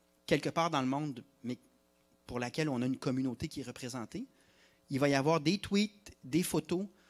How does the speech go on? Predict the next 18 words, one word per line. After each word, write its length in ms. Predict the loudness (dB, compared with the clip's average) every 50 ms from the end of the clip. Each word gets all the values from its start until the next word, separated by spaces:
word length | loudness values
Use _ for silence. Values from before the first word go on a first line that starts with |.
| _ _ _
On 180 | -6 -6 -6 -2
célèbre 440 | 0 2 4 4 6 6 4 2 2
la 80 | -2 -4
fête 220 | -4 -6 -6 -4
nationale. 400 | -6 -8 -6 -6 -8 -8 -8 -6
La 120 | -4 -2 -2
seule 200 | 2 2 2 2
fête 360 | 2 4 4 4 4 2 0
nationale 580 | -2 -2 -2 -2 -2 -2 0 -2 -2 -2 -4 -8 -10
qui 340 | -14 -12 -8 -6 -4 -4 -4
est 80 | -6 -10 -16 -20 _ _ _ _ _ _ _ _ _ _ _ _ _ _ _ _ _ _
pas 140 | 6 6 6
considérée 640 | 4 0 0 0 0 -2 0 0 -2 -2 -2 -2 -2
là-dedans, 400 | -2 -4 -4 -4 -6 -4 -4 -2
c'est 200 | -4 -4 -4 -4
celle 260 | -2 -2 -2 -2 0
des 120 | 0 -2 -2
Québécois. 500 | -2 -2 -2 -4 -4 -4 -4 -6 -6